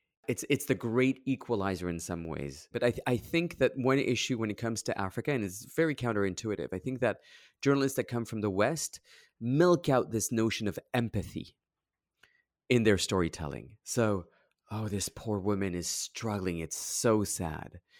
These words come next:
And for me, I, I don't want, I don't want this pity to come across in the storytelling. I want dignity to come across. There's enormous dignity that takes place in people that are suffering humanitarian,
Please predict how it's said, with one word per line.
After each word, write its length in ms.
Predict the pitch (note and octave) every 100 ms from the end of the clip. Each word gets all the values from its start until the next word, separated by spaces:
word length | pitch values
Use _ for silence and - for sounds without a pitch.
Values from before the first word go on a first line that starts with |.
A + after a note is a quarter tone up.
| - - _ -
And 160 | A#2+
for 140 | - C3+
me, 600 | C3+ D3+ F#3+ F#3+ - - - _ _ _ _ _
I, 140 | C3 -
I 100 | C3+
don't 400 | G#2+ C3+ F#3 A#2
want, 240 | F#2 E2+ - -
I 100 | G#2+
don't 240 | D3 E3+
want 300 | A#2 C#3+ E3+
this 200 | G2 D2+
pity 340 | - G#2 F#2+ D#2+
to 80 | -
come 220 | F#2 D#2
across 400 | - D#2+ D2 -
in 60 | D2
the 60 |
storytelling. 720 | - - D#2 C#2+ - C2 B1 - _ -
I 80 | A#2
want 240 | C#3+ D3+ - - _
dignity 480 | B2 C3 A#2+ F2 C#2+
to 100 | -
come 200 | - C2+
across. 500 | D2+ - - - - - -
There's 200 | C3 B2
enormous 580 | C3 C3+ D3 E3 D#3 A2+
dignity 640 | G2+ B2 C#3 B2+ - A2 G2+
that 180 | F#2+
takes 260 | - G2+ -
place 360 | - G2 F2+ F2+
in 100 | E2
people 520 | - A2 - G#2 F2+
that 140 | F2
are 120 | E2
suffering 440 | - - F#2 F#2+ F2
humanitarian, 1040 | - F2+ F2+ F2+ D#2+ - F2+ F2+ F2